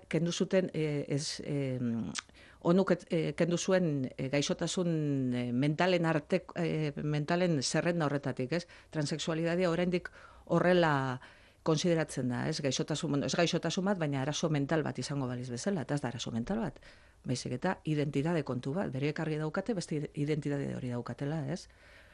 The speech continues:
Ni pentsatzen dut zer-, segurenek zerbait genetikoa izango dela baita ere, ez? Hain txikitatik horrela hain argi baldin badukate, ez?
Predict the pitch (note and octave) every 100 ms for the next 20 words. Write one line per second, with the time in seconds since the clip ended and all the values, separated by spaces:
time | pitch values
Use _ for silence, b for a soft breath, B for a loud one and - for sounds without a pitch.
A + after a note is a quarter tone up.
0 | B - D#3+ D#3 E3+ F3 E3+ F#3 - F3
1 | D#3+ F3 F3 F3+ - F3 D#3+ D#3+ D3+ C#3
2 | C3+ B2+ C#3 C3+ B2+ B2+ C3 - C3 D3+
3 | C#3 D3 - C#3 C#3+ D3+ D#3+ D#3 D3 C#3+
4 | - - B B B B B - D#3+ D#3
5 | D3+ D#3+ D#3+ D3+ C3+ C#3 D3+ C3+ C3 D3
6 | C#3+ C3+ E3